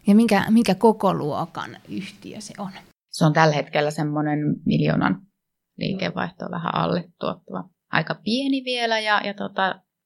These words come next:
Speaker 2: sehän on se oikeastaan se juttu, että se, se tapa, millä he tekee sitä, niin se on se, mikä on, niinku, meidät innostanut, niinku, palaamaan, niinku, juuri hä-,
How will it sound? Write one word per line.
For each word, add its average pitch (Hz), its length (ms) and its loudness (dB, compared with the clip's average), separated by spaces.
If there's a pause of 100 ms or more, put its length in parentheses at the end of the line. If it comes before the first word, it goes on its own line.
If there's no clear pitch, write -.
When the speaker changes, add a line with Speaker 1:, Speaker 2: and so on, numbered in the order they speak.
Speaker 2:
sehän 175 360 -8
on 170 100 -10
se 170 160 -2
oikeastaan 175 400 -4
se 180 140 -2
juttu, 175 340 -6
että 165 320 -4 (500)
se, 170 340 0 (120)
se - 180 -6
tapa, 185 380 8
millä 160 280 4
he 170 140 2
tekee 190 360 6
sitä, 156 340 2
niin 156 120 0
se 170 120 0
on 156 120 2
se, 160 100 0
mikä 156 280 2
on, 151 60 6
niinku, 151 180 -2
meidät 160 420 4
innostanut, 143 600 2
niinku, - 380 -4
palaamaan, 143 480 6
niinku, 156 200 -4
juuri 143 420 -4
hä-, - 180 -4